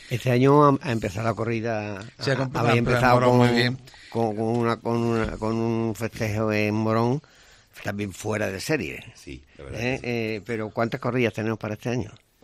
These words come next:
Speaker 3: Para este año tenemos menos toros, hay como cuarenta toros, hemos lidiado hasta de Morón, ahora lidiamos dos toros con Salvador Cortés en un pueblecito de Almería que tiene una plaza muy atractiva, que creo que la va a televisar Canal Sur,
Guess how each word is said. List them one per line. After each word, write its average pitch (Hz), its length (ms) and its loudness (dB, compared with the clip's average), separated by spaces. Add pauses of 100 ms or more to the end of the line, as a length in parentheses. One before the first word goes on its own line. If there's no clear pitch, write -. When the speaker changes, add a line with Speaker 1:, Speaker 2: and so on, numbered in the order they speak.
(600)
Speaker 3:
Para 92 140 -4
este 92 160 -4
año 117 160 -2
tenemos 110 280 0
menos 98 200 -2
toros, 73 240 -4
hay 90 280 -6
como 92 260 -6
cuarenta 90 440 -4
toros, 113 380 -6
hemos 95 240 -6
lidiado 90 280 -4
hasta 90 160 -6
de 90 80 -6
Morón, 98 300 -4
ahora 98 180 -4
lidiamos 90 420 -2
dos 85 180 -8
toros 87 280 -6
con 90 260 -8
Salvador 85 420 -6
Cortés 85 380 -6
en 82 80 -10
un 80 100 -10
pueblecito 80 540 -10
de 82 240 -6
Almería 80 420 -6
que 80 60 -6
tiene 80 160 -10
una 80 60 -14
plaza 80 240 -8
muy 78 140 -8
atractiva, 80 520 -8
que 82 120 -6
creo 80 140 -6
que 80 80 -8
la 80 120 -4
va 80 80 -2
a 78 80 -8
televisar 76 420 -6
Canal 78 260 -8
Sur, - 200 -16